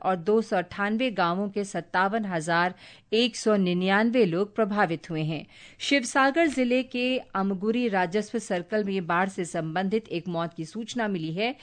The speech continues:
जिससे राज्य में बाढ़ से मरने वालों की संख्या अब तक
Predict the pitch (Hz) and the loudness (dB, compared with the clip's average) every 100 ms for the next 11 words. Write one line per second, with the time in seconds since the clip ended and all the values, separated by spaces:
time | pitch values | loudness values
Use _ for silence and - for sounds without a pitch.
0 | - - - 240 302 277 233 233 233 277 | -18 -18 -4 0 2 4 4 4 4 2
1 | 247 254 202 185 190 220 220 220 220 190 | 2 0 0 2 2 2 0 0 2 0
2 | 170 185 175 180 208 202 175 220 220 - | -2 -2 0 0 -2 -6 -6 -4 -4 -2
3 | 175 147 - - - 240 254 - 185 | -4 -4 -10 -20 -2 0 0 0 -2